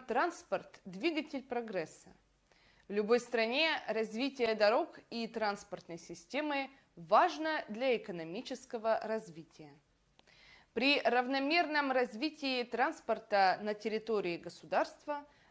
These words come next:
развивается сельское хозяйство, промышленность и торговля. Для развития туризма транспорт важен и помогает культурному обмену.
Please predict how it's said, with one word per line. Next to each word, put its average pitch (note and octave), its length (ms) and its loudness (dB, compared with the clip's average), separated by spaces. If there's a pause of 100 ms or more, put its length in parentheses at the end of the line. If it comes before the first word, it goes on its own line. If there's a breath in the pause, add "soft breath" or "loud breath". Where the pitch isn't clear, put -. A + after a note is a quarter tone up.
развивается D4 920 2
сельское A#3+ 580 -4
хозяйство, F3 840 -8 (280 soft breath)
промышленность C4+ 1040 -2
и C4+ 60 -10
торговля. E3 720 -8 (960 soft breath)
Для A3 200 4
развития C4 640 4
туризма C4+ 840 2
транспорт C4+ 640 -2
важен G#3+ 560 2 (140)
и A#3+ 40 -8
помогает B3 720 2
культурному C4 840 -4
обмену. F3+ 580 -4